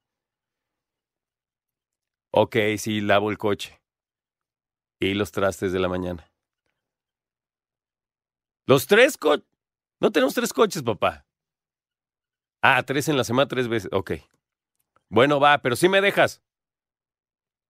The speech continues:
Míralo. Ah, pues es que se estaba cortando.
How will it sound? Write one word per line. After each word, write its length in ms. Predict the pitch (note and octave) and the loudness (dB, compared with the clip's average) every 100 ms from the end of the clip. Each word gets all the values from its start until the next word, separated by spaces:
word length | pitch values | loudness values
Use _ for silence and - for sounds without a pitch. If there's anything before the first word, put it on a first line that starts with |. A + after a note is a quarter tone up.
| _ _ _ _ C3 | _ _ _ _ 0
Míralo. 520 | D3+ E3 C#3 A2 _ _ _ _ _ _ _ _ _ _ _ _ _ _ | 2 2 0 -2 _ _ _ _ _ _ _ _ _ _ _ _ _ _
Ah, 160 | - G#2+ | -2 -2
pues 120 | G2+ | -2
es 120 | A2 | -6
que 60 | - | -8
se 60 | G2 | -4
estaba 220 | A2 G#2+ | -2 -2
cortando. 480 | G2 F#2+ G2 F#2+ | -4 -6 -6 -6